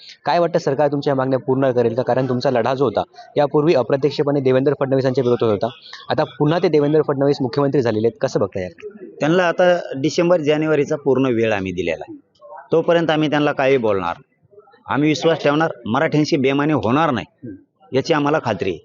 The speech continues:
Speaker 2: त्यांनी जर बेमानी केली तर सुट्टी नाही, मराठ्यांशी खेटायचं. हो, मराठ्यांशी खेटायचं, आम्ही वाट बघू. जर पुन्हा पुन्हा त्यांनी तेच राडे सुरू केले, ए, फसवाफसवीचे, आरक्षण न देण्याचे, तर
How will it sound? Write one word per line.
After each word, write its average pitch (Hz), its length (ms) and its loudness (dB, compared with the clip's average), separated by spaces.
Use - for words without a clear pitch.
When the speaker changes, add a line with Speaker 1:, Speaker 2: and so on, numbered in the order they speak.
Speaker 2:
त्यांनी 160 260 4
जर 160 140 2
बेमानी 151 400 2
केली 143 320 2
तर 196 60 2
सुट्टी 135 360 -2
नाही, - 300 -12
मराठ्यांशी 156 540 0
खेटायचं. 98 460 -6
हो, 101 80 0
मराठ्यांशी 165 540 0
खेटायचं, 151 360 2
आम्ही 143 220 0
वाट 143 240 0
बघू. 160 260 2
जर 156 120 2
पुन्हा 156 320 0
पुन्हा 208 260 0
त्यांनी 196 300 2
तेच 185 360 0
राडे 160 280 2
सुरू 139 220 0
केले, 107 220 -2
ए, 123 80 4
फसवाफसवीचे, 123 880 -2
आरक्षण 147 400 -2
न 156 180 2
देण्याचे, 113 580 -4
तर - 140 -18